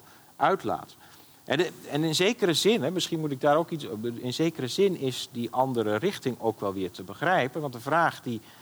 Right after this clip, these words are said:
feitelijk de filosoof Heidegger aan Husserl stelt, is van: "Ja, kijk, Husserl, is wel prachtig wat je doet. Maar jouw vooronderstelling is dat er zoiets is als een wetenschappelijke reden.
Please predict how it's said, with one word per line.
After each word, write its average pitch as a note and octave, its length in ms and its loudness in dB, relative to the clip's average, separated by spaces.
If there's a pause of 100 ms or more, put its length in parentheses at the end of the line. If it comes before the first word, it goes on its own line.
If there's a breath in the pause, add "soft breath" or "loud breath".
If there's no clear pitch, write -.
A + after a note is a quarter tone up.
(360 soft breath)
feitelijk F#3+ 520 0
de G#2 100 -6
filosoof A2+ 440 -4
Heidegger G#2+ 440 2
aan F#2+ 160 -4
Husserl G#2+ 300 -6
stelt, D#3+ 380 0
is G2 100 -12
van: G#2+ 100 -8
"Ja, G2+ 60 -4
kijk, A#2 220 -8
Husserl, A#2 280 -8
is G2 100 -8
wel G2+ 160 -8
prachtig E3+ 320 -2
wat G2+ 200 -4
je A#2 100 -10
doet. C#3+ 260 -6 (520 soft breath)
Maar B2 160 0
jouw A2+ 160 4
vooronderstelling G3+ 1300 4
is F3 500 2 (280 soft breath)
dat D3+ 300 2
er C3+ 80 0
zoiets A2+ 420 2
is C#3 440 2
als D#3 400 4
een A2+ 140 -4
wetenschappelijke A#2 880 0
reden. D3 520 2